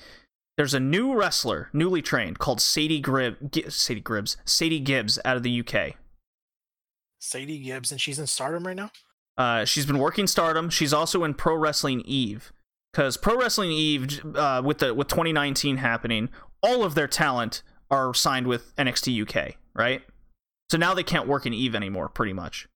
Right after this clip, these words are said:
Speaker 1: Okay? So Eve introduced all these new people to finish out twenty eighteen, and Sadie Gibbs was one of 'em. Uh, she's, she's, uh, been training the last couple of years. Well, she's, she sh-, showed up in Stardom for the first time,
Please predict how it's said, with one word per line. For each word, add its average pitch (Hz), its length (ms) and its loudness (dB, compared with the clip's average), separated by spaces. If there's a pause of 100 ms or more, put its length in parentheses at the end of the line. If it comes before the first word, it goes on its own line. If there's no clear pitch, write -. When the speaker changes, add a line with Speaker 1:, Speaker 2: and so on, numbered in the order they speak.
(880)
Speaker 1:
Okay? 117 300 0 (300)
So - 200 0
Eve 196 300 2
introduced 165 680 0
all 170 220 4
these 190 200 0
new 165 140 2
people 147 360 0
to 135 60 0
finish 135 360 0
out 123 200 0
twenty 131 280 0
eighteen, 120 640 0 (400)
and 120 180 2
Sadie 269 240 2
Gibbs 175 260 2
was 135 120 0
one 139 180 2
of 101 80 -6
'em. 82 160 -10 (1000)
Uh, 123 240 2
she's, - 420 0 (400)
she's, 160 280 2
uh, 139 220 2
been 143 140 0
training 190 300 2
the 175 60 2
last 165 200 2
couple 170 200 0
of 151 60 2
years. 151 460 0
Well, 135 120 0
she's, 127 520 0
she 127 200 0
sh-, - 240 -4
showed - 380 2
up 226 120 -2
in 180 60 0
Stardom 156 440 2
for 143 100 0
the 131 60 2
first - 300 0
time, 123 360 0